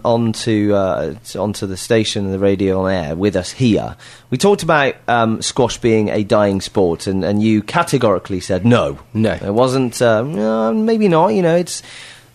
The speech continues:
Speaker 1: you said no categorically. Just tell me, 'cause I, you know, it's one of those sports that, um, I,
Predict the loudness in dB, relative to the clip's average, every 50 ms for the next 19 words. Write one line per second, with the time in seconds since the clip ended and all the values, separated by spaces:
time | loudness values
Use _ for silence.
0 | _ -4 0 2 2 4 4 4 4 4 4 2 0 -2 -2 -2 0 2 2 2
1 | 2 2 -2 -6 -6 -6 -10 -14 _ -4 -2 0 0 0 0 2 2 4 4 2
2 | 2 0 0 -2 -2 -2 -2 0 2 2 2 2 2 0 0 2 2 2 2 0
3 | -4 -10 -20 -20 -12 _ -6 -6 -2 0 0 2 4 4 4 2 2 0 0 2
4 | 2 2 2 -2 -2 0 2 2 2 0 -2 -6 -10 -8 -4 -2 0 2 2 2
5 | 0 -2 -4 -4 -4 -4 -4 -4